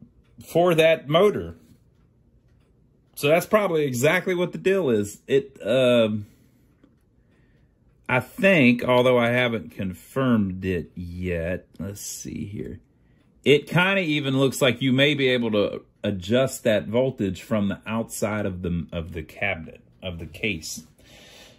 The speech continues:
by turning that knob. Okay, so, uh, there is a little chip here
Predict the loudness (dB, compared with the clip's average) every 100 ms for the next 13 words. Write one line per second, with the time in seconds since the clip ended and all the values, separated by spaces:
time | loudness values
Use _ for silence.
0 | _ -2 -2 -2 -4 -4 -2 -6 -6 -8
1 | -10 -14 -20 _ _ _ _ _ _ -4
2 | -2 2 0 0 0 2 2 2 0 2
3 | 2 2 2 0 0 -4 -6 -4 0 0
4 | 0 -4 -4 -6